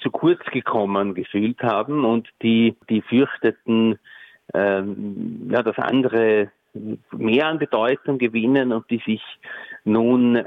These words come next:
gegen Abdallah Hamdok und die zivile Bewegung in Khartoum gestellt haben. Gerade Mini Minawi hat aber schon mehrmals bewiesen, dass er eben die Seiten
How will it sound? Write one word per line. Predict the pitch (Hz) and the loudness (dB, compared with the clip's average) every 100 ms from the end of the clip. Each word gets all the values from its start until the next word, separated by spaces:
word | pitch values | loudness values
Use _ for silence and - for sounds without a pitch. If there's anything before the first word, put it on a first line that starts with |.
| - | 0
gegen | 113 123 147 143 143 135 135 - - _ | 4 6 4 4 4 4 2 -2 -20 _
Abdallah | 113 - 110 110 110 | -16 -4 -2 0 -2
Hamdok | 113 139 135 135 - | -4 0 -2 -2 -4
und | 117 113 - | -2 -2 -2
die | 104 101 107 95 - | -2 0 0 -4 -6
zivile | 113 107 127 | -2 2 2
Bewegung | 113 104 107 113 120 117 | 0 0 0 2 2 0
in | 107 110 | 2 0
Khartoum | - 117 - 160 151 | 0 -2 0 2 2
gestellt | 110 98 92 87 82 | -2 -2 -4 -4 -8
haben. | - 87 104 120 151 - - - - | -10 -6 -2 -2 -2 -10 -20 -20 -4
Gerade | 104 107 120 | -2 0 0
Mini | 123 123 123 | 2 2 4
Minawi | 113 107 95 104 131 117 | 2 0 0 2 4 2
hat | 120 - | 0 -4
aber | 107 | -4
schon | 107 113 107 | -4 -2 2
mehrmals | 98 120 120 - | 2 2 -2 -2
bewiesen, | 110 101 104 123 120 | -4 -2 -2 0 0
dass | 107 | 2
er | 110 | 2
eben | 98 107 | 0 -2
die | 107 104 | -4 -4
Seiten | 92 90 104 - 110 110 101 | -2 0 -2 0 -2 0 -2